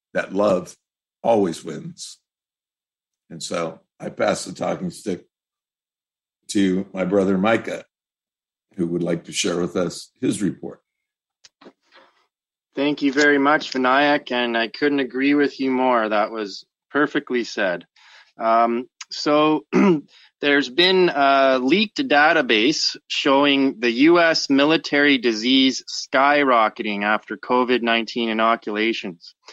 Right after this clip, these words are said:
Speaker 2: Data leaked from the Defense Health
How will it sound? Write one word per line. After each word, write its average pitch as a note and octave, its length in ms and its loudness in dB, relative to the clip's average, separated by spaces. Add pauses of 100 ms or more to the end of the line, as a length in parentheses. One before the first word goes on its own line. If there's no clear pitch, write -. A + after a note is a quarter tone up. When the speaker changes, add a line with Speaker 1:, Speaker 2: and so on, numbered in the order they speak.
(380)
Speaker 2:
Data C#3+ 320 4
leaked C#3+ 320 4
from C3 260 0
the B2 80 0
Defense D3+ 720 -2
Health D3+ 480 0